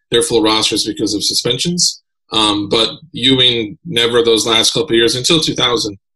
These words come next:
um, never seemed to be able to just be there full time against the Pacers. And I think that would have been interesting,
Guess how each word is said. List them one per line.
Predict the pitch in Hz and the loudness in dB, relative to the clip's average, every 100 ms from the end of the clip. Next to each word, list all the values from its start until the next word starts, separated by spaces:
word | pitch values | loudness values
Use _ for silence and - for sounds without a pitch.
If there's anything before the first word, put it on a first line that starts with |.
| - | -6
um, | 107 104 104 107 _ _ | -4 -4 -6 -10 _ _
never | 101 110 113 | -4 0 2
seemed | 110 113 | 2 0
to | 107 | 2
be | 104 104 | 4 2
able | 107 | 2
to | 101 | 0
just | 101 107 - - _ _ 92 98 | 2 0 0 -6 _ _ -18 -4
be | 113 | 0
there | 101 101 101 | 0 0 -2
full | - 107 | -2 -4
time | 113 110 107 | -4 -6 -2
against | 104 101 107 | -2 -4 -8
the | |
Pacers. | - 107 104 104 98 | -4 -4 -2 -4 -6
And | 107 | -8
I | 104 | -8
think | 110 101 | -10 -8
that | 110 110 | -6 -2
would | 110 | 0
have | |
been | 107 | 0
interesting, | 107 104 101 - 98 | -4 -6 -8 -8 -10